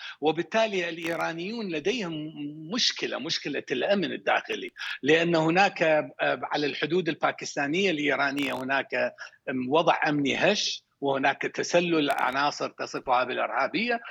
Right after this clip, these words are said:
وهناك من إقليم كردستان. العلاقات بين إيران وبين العراق علاقات جيدة، وبين ال-، وبين إيران وإقليم كردستان أيضًا علاقات جيدة.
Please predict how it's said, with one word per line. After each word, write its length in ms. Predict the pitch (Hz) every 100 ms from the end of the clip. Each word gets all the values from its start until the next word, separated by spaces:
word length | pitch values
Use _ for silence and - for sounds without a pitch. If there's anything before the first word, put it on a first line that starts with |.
| -
وهناك 440 | 240 226 262 226 185
من 240 | 170 165
إقليم 300 | 175 185 165
كردستان. 640 | - 139 131 139 135 117 - - - - 180
العلاقات 680 | 175 185 180 175 269 262 160
بين 300 | 196 233 220
إيران 540 | 180 175 156 147 135
وبين 540 | 135 139 127 185 202
العراق 600 | 180 165 147 156 147 -
علاقات 420 | - 123 - 165 143
جيدة، 520 | 151 165 - - - _ -
وبين 380 | 123 143 180 185
ال-، 180 | 175 -
وبين 380 | 151 151 185 180
إيران 500 | 170 156 147 147 139
وإقليم 420 | 123 - 156 180
كردستان 640 | 165 160 156 - 151 147 - - -
أيضًا 320 | 302 262 185
علاقات 520 | 131 135 131 151 135 120
جيدة. 440 | 127 113 104 104